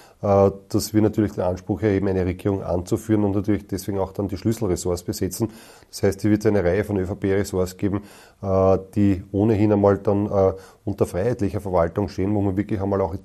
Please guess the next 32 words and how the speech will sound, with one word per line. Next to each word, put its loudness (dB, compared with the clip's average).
im 0
Detail -4
diese -4
Aufarbeitungen -2
machen -4
muss -6
und -8
vor 0
allem -4
das, -4
was, -2
äh, 0
wir 2
den 2
tiefen -4
Staat -6
nennen, 0
das -10
dann 0
auch -2
wiederum -2
rückabgewickelt -4
wird, 0
wenn -6
Sie -6
wollen, 0
die -10
Republik -4
auf -12
Werkseinstellungen -2
zurückgesetzt -4
wird. 2